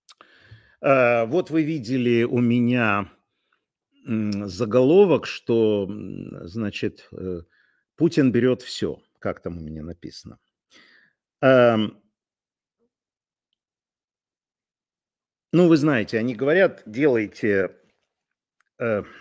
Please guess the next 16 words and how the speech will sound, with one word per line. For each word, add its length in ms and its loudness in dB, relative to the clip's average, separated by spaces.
делайте, 880 0
м, 1400 -10
вла-, 360 4
вкладывайте 580 2
деньги 340 -2
в 60 -10
Россию". 640 -12
Я 140 0
вам 80 -2
щас 220 -4
об 120 -2
этом 240 -2
расскажу. 540 -6
Пишет 280 -4
Олег 220 0
Филоненко. 760 -2